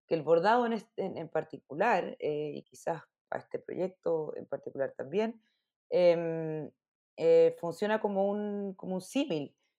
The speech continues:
quizás, a, a, a esta, a esta reflexión o a este, a este espacio de, de, de reflexión que, que nos propone Julieta, como, como un, un medio, o en este caso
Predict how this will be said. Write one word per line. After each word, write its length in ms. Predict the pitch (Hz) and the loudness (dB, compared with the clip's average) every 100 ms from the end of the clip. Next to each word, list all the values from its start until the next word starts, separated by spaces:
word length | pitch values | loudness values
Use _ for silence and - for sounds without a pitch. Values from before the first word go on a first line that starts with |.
| _ - | _ -10
quizás, 540 | 143 - 170 185 190 | -10 0 2 2 0
a, 500 | 165 170 160 160 156 - | 2 4 4 0 -2 -2
a, 300 | 147 151 160 | -2 0 0
a 40 | |
esta, 280 | 160 185 - _ _ _ _ _ | -2 -8 -10 _ _ _ _ _
a 100 | - | -6
esta 200 | 156 185 | -4 -2
reflexión 640 | 180 175 165 156 - 233 190 | 0 0 -2 -6 4 4 4
o 40 | |
a 60 | 165 | -2
este, 220 | 165 165 | -2 -2
a 340 | 160 156 - 147 | 0 0 -4 -6
este 520 | - 151 147 143 - | -6 -2 0 -2 -6
espacio 480 | - - 180 - 170 | -10 -4 -4 -2 -4
de, 240 | 160 170 | -2 -4
de, 280 | 185 143 - | -8 -8 -8
de 80 | - | -8
reflexión 460 | 139 - 143 180 180 | -10 -10 -10 -10 -8
que, 280 | 165 156 _ _ _ _ | -6 -6 _ _ _ _
que 60 | - | -12
nos 120 | 151 | -10
propone 340 | - 160 151 147 | -6 -6 -6 -8
Julieta, 440 | 156 190 - - | -6 -4 -4 -6
como, 440 | - 131 135 127 _ _ _ _ | -12 -12 -10 -12 _ _ _ _
como 380 | - 165 175 175 | -4 -2 0 -2
un, 420 | 156 165 160 151 - | -2 -6 -8 -10 -12
un 340 | 143 147 156 | -10 -8 -4
medio, 460 | 190 226 175 156 156 | 0 0 2 2 2
o 420 | 165 - 131 - | 2 -4 -6 -8
en 80 | 143 | -10
este 200 | 139 - | -8 -8
caso 180 | 143 | -8